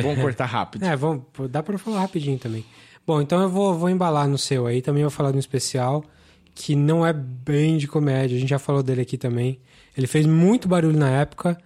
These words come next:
Speaker 2: agora acho que o pessoal meio que cansou um pouquinho, que é o Nanette.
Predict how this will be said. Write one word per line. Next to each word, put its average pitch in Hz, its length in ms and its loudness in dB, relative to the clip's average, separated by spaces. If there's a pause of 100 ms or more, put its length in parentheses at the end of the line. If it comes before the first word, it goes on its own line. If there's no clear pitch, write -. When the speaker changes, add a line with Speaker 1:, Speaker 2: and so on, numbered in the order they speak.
(380)
Speaker 2:
agora 147 380 0
acho 151 140 -2
que 156 60 -4
o - 20 -4
pessoal 151 300 0
meio 147 140 2
que - 80 -10
cansou 147 320 0
um 131 60 -2
pouquinho, 123 380 -4 (420)
que - 200 -2
é 143 120 2
o 151 140 2
Nanette. 151 680 0